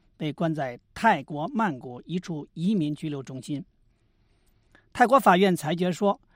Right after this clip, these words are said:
泰国移民局有权继续羁押这些人，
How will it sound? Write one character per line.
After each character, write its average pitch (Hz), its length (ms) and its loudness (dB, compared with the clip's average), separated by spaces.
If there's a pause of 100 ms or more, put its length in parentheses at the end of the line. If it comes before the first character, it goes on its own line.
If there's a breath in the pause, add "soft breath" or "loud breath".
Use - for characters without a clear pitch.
(160)
泰 240 160 4
国 233 100 2
移 240 160 2
民 247 160 0
局 190 240 0
有 156 240 -2
权 180 340 -2
继 220 280 -2
续 156 220 -4
羁 180 160 -4
押 175 180 2
这 165 140 -6
些 165 160 -4
人， 123 200 -10